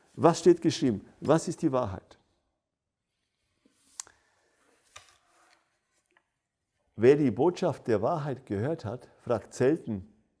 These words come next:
ist sie wahr, sondern wer befürwortet sie? Man macht sein Urteil davon abhängig, wer, welche Leute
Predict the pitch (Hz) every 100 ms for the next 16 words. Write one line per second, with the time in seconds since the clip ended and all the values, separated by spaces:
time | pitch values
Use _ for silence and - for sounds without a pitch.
0 | _ _ _ 98 - - 101 87 90 120
1 | - 120 113 135 143 185 - _ _ _
2 | _ _ _ _ _ _ 98 117 110 98
3 | - 214 175 107 95 - - - _ _
4 | _ _ _ _ _ _ _ _ _ _
5 | - - _ _ _ _ _ _ _ _
6 | _ _ _ _ _ _ _ _ _ -
7 | 123 127 165 165 - 190 - 165 185 180
8 | 180 190 170 135 135 156 160 175 - -
9 | _ _ _ _ _ _ _ _ _ _
10 | _ _ 113 101 151 202 104 123 208 -
11 | 147 120 123 127 160